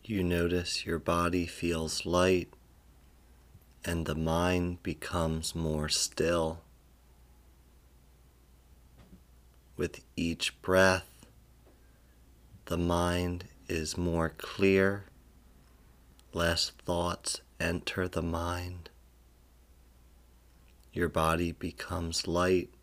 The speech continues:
and it feels weightless. As you continue to relax,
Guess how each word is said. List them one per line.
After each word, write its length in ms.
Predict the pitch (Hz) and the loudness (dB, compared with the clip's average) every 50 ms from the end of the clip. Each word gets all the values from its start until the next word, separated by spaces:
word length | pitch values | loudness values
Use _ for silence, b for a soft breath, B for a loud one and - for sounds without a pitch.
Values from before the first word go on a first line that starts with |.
| - - - - - - - - - - - - - - | -20 -20 -20 -20 -20 -20 -20 -20 -20 -20 -20 -20 -20 -14
and 120 | - 87 78 | -12 -10 -10
it 100 | 73 - | -10 -12
feels 560 | - - - 80 82 78 80 85 - - - | -10 -8 -4 -4 -2 -2 -2 -4 -4 -6 -4
weightless. 840 | - 82 85 - - - - - 82 82 80 80 - - - - - - - - - - - - - - - - - - - - - - - - - - - - - - - - - - - - - - - - - - - - - - - - - - - - - - - - - - - - - - - - - - - - - - - - - - - - - - - - - - - - - - - - - - - - - - - - - - | -4 -2 -2 -2 -4 -6 -10 -8 -8 -8 -10 -10 -12 -12 -12 -14 -16 -20 -20 -20 -20 -20 -20 -20 -20 -20 -20 -20 -20 -20 -20 -20 -20 -20 -20 -20 -20 -20 -20 -20 -20 -20 -20 -20 -20 -20 -20 -20 -20 -20 -20 -20 -20 -20 -20 -20 -20 -20 -20 -20 -20 -20 -20 -20 -20 -20 -20 -20 -20 -20 -20 -20 -20 -20 -20 -20 -20 -20 -20 -20 -20 -20 -20 -20 -20 -20 -20 -20 -20 -20 -20 -20 -20 -20 -20 -20 -20 -20 -20 -20 -20 -20 -20 -20 -20 -20 -20 -20 -6 0
As 300 | 92 90 90 90 - - | 2 2 4 4 2 2
you 140 | 98 98 95 | 0 0 -2
continue 800 | - - 92 90 87 - - - 117 113 117 120 120 120 120 117 | -2 -4 -4 -4 -4 -4 -4 0 2 2 4 4 2 2 0 -2
to 240 | - - - 87 | -6 -6 -4 0
relax, 920 | 85 92 87 85 85 80 - - 82 87 92 - - - - - - - | 2 2 4 4 4 4 4 2 2 0 -2 -6 -10 -12 -12 -10 -12 -12